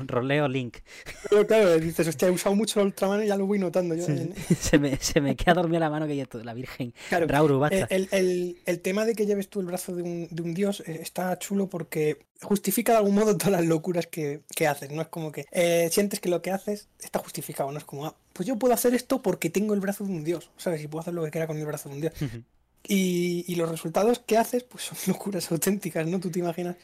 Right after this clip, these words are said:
Speaker 2: cómo tuvo que ser la vida de Rauru de joven, eh, haciéndose coches,
Speaker 1: <laughs>
Speaker 2: haciéndose
Speaker 1: Gran Turismo.
Speaker 2: <laughs> haciéndose ciudades, el solo, tío, por ahí. <laughs>
Speaker 1: <laughs>
Speaker 2: Increíble.
Speaker 1: Qué locura, tú. Todas, <laughs> todas las islas que estamos viendo ahora en las nubes que están todas separadas, él las tenía perfectamente dispuestas.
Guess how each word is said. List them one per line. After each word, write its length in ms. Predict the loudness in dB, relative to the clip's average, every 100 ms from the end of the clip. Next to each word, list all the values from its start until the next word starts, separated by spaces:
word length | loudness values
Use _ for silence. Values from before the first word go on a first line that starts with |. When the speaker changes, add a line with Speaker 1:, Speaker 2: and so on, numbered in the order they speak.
| -20 -20 _
Speaker 2:
cómo 400 | 0 2 4 2 -2
tuvo 180 | -2 0
que 80 |
ser 120 | 0 0
la 80 | 2
vida 140 | 2
de 80 | 2
Rauru 280 | 2 2 2
de 80 | 0
joven, 360 | 0 0 0 -4
eh, 40 | -6 -6 0
haciéndose 400 | 0 0 -4 -2
coches, 340 | -2 0 -2 -4 -18 _ -20
Speaker 1:
<laughs> 360 | _ -6 -6 -4
Speaker 2:
haciéndose 520 | -2 0 2 2 2 4
Speaker 1:
Gran 200 | 4 6
Turismo. 420 | 8 10 10 8
Speaker 2:
<laughs> 80 | -2
haciéndose 340 | 2 4 4 4
ciudades, 520 | 6 6 6 4 4
el 100 | 0
solo, 300 | 2 2 2
tío, 220 | 0 -4
por 120 | 0
ahí. 180 | 0 -2 -4 0
<laughs> 100 | 0 0
Speaker 1:
<laughs> 180 | -2
Speaker 2:
Increíble. 420 | -4 -2 -4 -6 -10 _
Speaker 1:
Qué 100 | -4 -2
locura, 360 | -2 -2 -4
tú. 140 | -8 -14 _ _ _ _ _ -6
Todas, 260 | 0 0
<laughs> 280 | 0 -2 0
todas 220 | 0 0
las 260 | 0 0 0
islas 200 | 0 -2
que 60 |
estamos 200 | -2 -2
viendo 200 | -2 0
ahora 100 | 0
en 100 | 0
las 140 | -2 -4
nubes 240 | -2 -2
que 80 | -2
están 180 | -6 -6
todas 140 | -6
separadas, 340 | -6 -4 -2 -2
él 80 |
las 120 | -4 -4
tenía 260 | -4 -4
perfectamente 580 | -4 -8 -6 -6 -4 -6
dispuestas. 500 | -6 -4 -6 -4